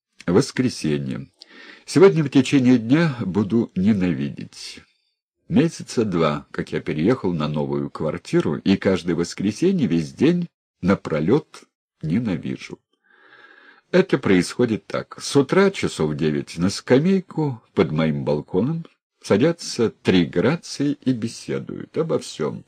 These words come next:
О чужих мужьях, о политике, о прохожих. Я выставляю на балкон кресло, курю, слушаю этих трех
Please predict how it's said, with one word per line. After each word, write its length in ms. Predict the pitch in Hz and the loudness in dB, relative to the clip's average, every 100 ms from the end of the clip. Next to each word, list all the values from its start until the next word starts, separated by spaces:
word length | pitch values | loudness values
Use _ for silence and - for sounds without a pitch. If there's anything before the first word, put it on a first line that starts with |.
| - | -6
О 80 | 127 | -4
чужих 420 | - 175 175 - | -2 -2 -2 -4
мужьях, 600 | 80 76 71 131 165 - | -8 -6 -2 -2 0 -4
о 60 | |
политике, 720 | 101 73 85 147 - - - 117 | -8 -4 -2 -2 -4 -16 -10 -8
о 20 | |
прохожих. 640 | - 95 - 69 - - _ - _ - - - - - - | -6 -8 -6 -10 -10 -14 _ -20 _ -20 -20 -20 -20 -18 0
Я 120 | 156 | 4
выставляю 460 | 180 - 151 143 139 | 4 4 4 4 4
на 100 | 131 | 4
балкон 440 | 123 120 131 120 | 4 4 2 0
кресло, 500 | 113 110 98 - 127 | 2 4 4 2 -4
курю, 600 | 143 - 92 85 120 139 - _ _ _ - | -2 0 2 2 0 -4 -16 _ _ _ -12
слушаю 800 | - 127 131 - - 131 123 123 _ _ _ | -2 2 2 0 0 0 0 -6 _ _ _
этих 460 | 123 139 - 120 - | 0 0 -2 -10 -6
трех 600 | - 113 117 117 _ | 0 4 4 2 _